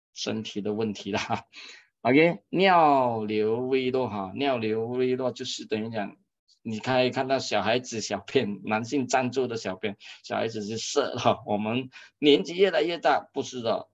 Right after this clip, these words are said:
滴在地底下。<laughs> 嗯，呃，年纪大的就明白了哈。OK，间歇性的尿流断断续续，用力排尿，要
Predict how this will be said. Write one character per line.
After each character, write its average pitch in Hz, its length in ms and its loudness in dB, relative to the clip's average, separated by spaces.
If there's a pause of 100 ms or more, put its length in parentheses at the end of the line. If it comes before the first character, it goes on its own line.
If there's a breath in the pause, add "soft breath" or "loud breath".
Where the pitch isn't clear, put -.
滴 139 200 2
在 123 180 2
地 120 320 -2
底 98 240 -8
下。 139 180 2 (560)
<laughs> - 560 -4
嗯， 110 200 0 (360 soft breath)
呃， 95 300 0
年 104 300 -2
纪 117 120 2
大 127 240 4
的 117 120 -2
就 139 140 4
明 120 300 0
白 101 180 2
了 107 140 2
哈。 123 320 4 (320)
OK， 185 480 2 (160)
间 240 240 -4
歇 196 160 2
性 208 260 -4
的 190 360 4 (140)
尿 196 520 -2
流 120 240 -6
断 151 300 -4
断 147 180 -2
续 139 180 -4
续， 123 420 -6
用 151 420 -2
力 151 160 -4
排 120 240 -6
尿， 135 200 -6
要 175 220 -8